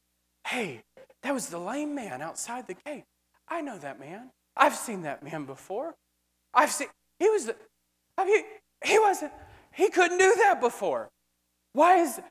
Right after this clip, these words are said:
shh, quiet him down." And Peter, a crowd gathers, and Peter begins to preach a spontaneous message. This was obviously a,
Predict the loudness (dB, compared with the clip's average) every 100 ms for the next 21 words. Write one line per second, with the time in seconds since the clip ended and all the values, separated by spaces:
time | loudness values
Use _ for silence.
0 | _ _ -10 -2 0 0 -2 4 6 6
1 | 4 2 2 2 0 -2 -8 -20 _ _
2 | _ _ _ _ _ _ _ _ _ _
3 | _ _ _ _ _ _ _ _ -12 -10
4 | -4 -2 0 0 -2 -6 _ _ _ _
5 | _ _ _ _ _ _ -14 -12 -8 -4
6 | -4 -4 -8 -8 -8 -10 -14 -14 -16 -20
7 | _ _ -12 -12 -10 -8 -4 -4 -4 -6
8 | -8 -8 -12 -16 -8 -4 -4 -6 -12 -10
9 | -8 -8 -10 -10 -10 -10 -10 -10 -10 -14
10 | -18 _ _ _ _ _ _ _ _ _
11 | -6 -6 -10 -14 -8 -6 2 4 4 2
12 | -4 -6 -6 -4 -4